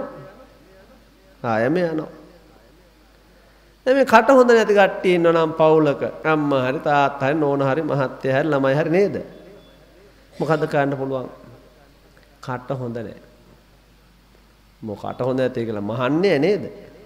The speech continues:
මහලා තියන්නේ, මහලා තියන්න පුළුවන් දැන් යන විදිහට මේ විදින විදිල්ලට මෙහෙත් විදිනවා, මෙහෙත් විදිනවා, මෙහෙත් විදිනවා, තව ටිකක් විදිලා දාන එක නේ තියෙන්නේ මොකක් හරි එකක්. ලේසියි ඕන්න. විදින විදිල්ල දැන් රිදෙන්නේ නැතුව ඇති මේ විදිනෝනේ. අපේ නම් ඉදි කට්ටක් කරනවා රිදෙනව නේද?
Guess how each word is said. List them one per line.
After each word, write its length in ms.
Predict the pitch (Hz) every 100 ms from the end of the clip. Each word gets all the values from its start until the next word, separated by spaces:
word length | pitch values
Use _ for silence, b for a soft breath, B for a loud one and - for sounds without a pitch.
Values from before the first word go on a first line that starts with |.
| - -
මහලා 300 | 110 117 117
තියන්නේ, 440 | 139 139 165 170
මහලා 220 | 123 123
තියන්න 240 | 127 143 185
පුළුවන් 380 | 185 196 - 170
දැන් 180 | 160
යන 120 | 165 160
විදිහට 240 | 156 143
මේ 160 | 143 131 B -
විදින 300 | 151 160 165
විදිල්ලට 460 | 147 151 165 147 131
මෙහෙත් 300 | 135 143 139
විදිනවා, 280 | 147 151 139
මෙහෙත් 280 | 139 135
විදිනවා, 200 | 139 156
මෙහෙත් 240 | 139 135 127
විදිනවා, 320 | 147 - 127
තව 40 |
ටිකක් 180 | 123 123
විදිලා 220 | 139 139
දාන 200 | 120 117
එක 80 | 131
නේ 100 | 127
තියෙන්නේ 260 | 107 120 139
මොකක් 160 | 139
හරි 160 | 190 214
එකක්. 140 | 233 - - -
ලේසියි 420 | 143 165 294 269
ඕන්න. 260 | 117 98 85 - - - - b b b b _ 120
විදින 200 | 117 123
විදිල්ල 280 | 117 139 160
දැන් 160 | 156
රිදෙන්නේ 400 | 139 143 190 226
නැතුව 260 | 330 381 320
ඇති 120 | 196
මේ 140 | 190 175
විදිනෝනේ. 460 | 160 160 120 98 -
අපේ 260 | - 120 175
නම් 160 | 202 208 -
ඉදි 140 | 151 160
කට්ටක් 340 | 175 170 185
කරනවා 240 | 185 202 202
රිදෙනව 240 | 202 220
නේද? 220 | 240 269